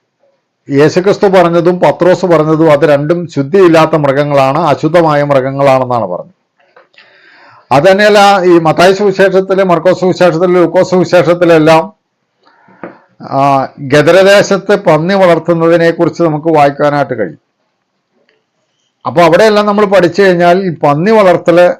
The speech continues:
ജാതികളുടെ ഒരു വരുമാന മാർഗമായിരുന്നു,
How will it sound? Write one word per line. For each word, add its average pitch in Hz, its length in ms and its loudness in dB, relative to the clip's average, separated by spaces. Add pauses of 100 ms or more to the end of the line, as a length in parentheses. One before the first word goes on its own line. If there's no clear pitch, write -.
(760)
ജാതികളുടെ 185 840 2
ഒരു 185 460 2 (720)
വരുമാന 160 440 2
മാർഗമായിരുന്നു, 123 760 -2